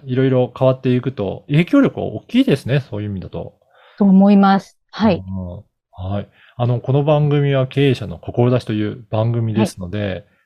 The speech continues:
Speaker 1: ぜひ中山さんの志についても教えていただけるでしょうか？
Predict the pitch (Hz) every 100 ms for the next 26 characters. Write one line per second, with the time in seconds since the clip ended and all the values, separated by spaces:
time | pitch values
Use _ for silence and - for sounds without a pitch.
0 | - - 110 95 _ - 113 127 139 143
1 | 139 131 123 117 113 - - 139 156 160
2 | 156 143 147 101 87 90 120 107 113 101
3 | 95 98 107 120 101 98 95 98 92